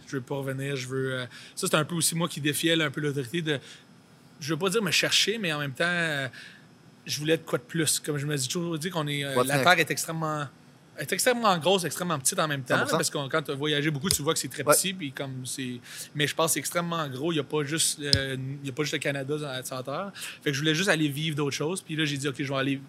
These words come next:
Speaker 1: je vais aller vivre en Asie. » Euh, puis, euh, là, quand j'arrive là-bas, ben là, encore là, j'avais, <laughs> j'avais plus grand-chose.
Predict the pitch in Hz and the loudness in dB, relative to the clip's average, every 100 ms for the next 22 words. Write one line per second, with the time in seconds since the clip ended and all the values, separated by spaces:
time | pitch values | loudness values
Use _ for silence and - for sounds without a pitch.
0 | - 139 139 131 156 151 135 127 123 190 | -10 -4 -2 -2 0 0 -2 -4 -6 -8
1 | - - - - - 143 135 131 127 127 | -12 -10 -10 -10 -12 -4 -2 -2 -2 -6
2 | 127 - - - - 156 151 147 143 139 | -10 -16 -12 -12 -8 -4 0 2 2 2
3 | 131 131 131 131 131 143 147 147 143 143 | 2 0 0 -4 -2 0 2 2 2 2
4 | 143 135 151 165 147 135 143 127 - - | 2 4 4 2 2 -2 -2 -6 -14 -18
5 | - 143 139 147 156 143 - - - - | -10 -8 -4 0 0 -2 -8 -16 -16 -20
6 | - - 147 147 143 135 - 151 147 127 | -16 -4 2 4 4 2 0 0 0 -2
7 | 151 147 139 151 175 180 | -2 0 2 2 2 -2